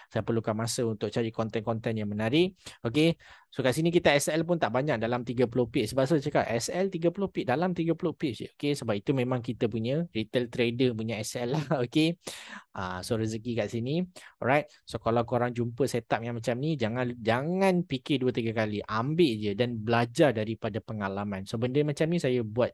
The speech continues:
dua tiga kali. Kadang benda ni jadi, kadang tak. It's okay sebab market bukan perfect, kita pun bukan perfect. Alright, so itu saja.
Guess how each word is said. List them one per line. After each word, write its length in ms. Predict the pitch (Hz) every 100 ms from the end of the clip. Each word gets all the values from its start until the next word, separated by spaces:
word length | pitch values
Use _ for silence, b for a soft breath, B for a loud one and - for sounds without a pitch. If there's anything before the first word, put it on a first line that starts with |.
| 107
dua 240 | 107 120
tiga 160 | 110 110
kali. 240 | 110 101
Kadang 240 | 127 175
benda 160 | 175 180
ni 80 | 185
jadi, 320 | 156 165 131 - -
kadang 320 | 120 131 123
tak. 240 | 123 92 _
It's 160 | - 156
okay 400 | - 123 95 -
sebab 240 | 110 104
market 320 | 120 113 117
bukan 240 | 107 120 117
perfect, 320 | - 131 -
kita 240 | 113 117
pun 160 | 117 104
bukan 240 | 95 98
perfect. 160 | 101 - - B B B B
Alright, 240 | 143 175 175 B B B
so 80 | 151
itu 160 | 170
saja. 400 | 185 165 175 196